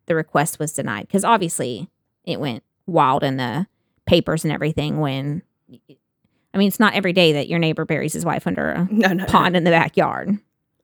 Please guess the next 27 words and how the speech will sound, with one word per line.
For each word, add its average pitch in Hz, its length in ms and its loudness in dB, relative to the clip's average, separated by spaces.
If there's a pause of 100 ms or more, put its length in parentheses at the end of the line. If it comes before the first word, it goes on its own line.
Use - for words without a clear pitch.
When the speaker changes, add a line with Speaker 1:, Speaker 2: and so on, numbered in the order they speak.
Speaker 2:
I 190 40 0
mean, 202 200 2
we 254 100 4
wish. 233 540 4 (1600)
Speaker 1:
Have 180 140 -4
plenty 214 360 0
of 214 180 0
episodes. - 560 -2 (120)
Speaker 2:
<laughs> 269 120 4
Speaker 1:
So, 233 440 4 (1400)
one 214 280 8
year 226 260 6
Speaker 2:
J 185 160 4
K, 180 120 2
J 170 160 2
K, - 0 -
J - 0 -
K. - 280 -6
<laughs> 196 40 -4 (220)
Please 214 160 8
Speaker 1:
Yeah. 151 100 4
Speaker 2:
don't 175 240 0
kill 156 160 -6
your 110 100 -6
Speaker 1:
Please - 140 0
Speaker 2:
neighbors. 208 200 2
Speaker 1:
don't. - 160 -8